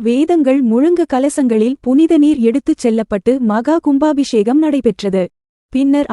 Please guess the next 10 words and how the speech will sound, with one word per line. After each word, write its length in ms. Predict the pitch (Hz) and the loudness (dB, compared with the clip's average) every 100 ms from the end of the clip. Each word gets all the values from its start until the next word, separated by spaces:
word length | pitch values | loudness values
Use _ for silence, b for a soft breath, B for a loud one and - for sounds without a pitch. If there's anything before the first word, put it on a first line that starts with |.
| 226 | -2
ஆலயத்திற்கு 600 | 302 359 339 311 294 311 | 0 0 0 0 -2 -2
வந்திருந்த 480 | 254 254 277 247 247 277 | 0 0 0 0 0 -2
பக்தர்கள் 480 | 208 226 339 320 320 | -2 -2 -2 0 2
மீது 280 | 240 240 262 - | 2 2 -2 0
புனித 320 | 269 320 330 | 0 2 2
நீர் 260 | 302 311 - | 4 2 2
தெளிக்கப்பட்டு 640 | 240 302 - 294 240 233 269 | 0 0 -2 -2 -2 0 0
மகா 340 | 214 226 302 320 | 0 -2 -2 0
தீப 240 | 294 294 285 214 | 0 0 -2 -2
ஆராதனை 420 | 240 294 214 214 | -2 -2 -2 -2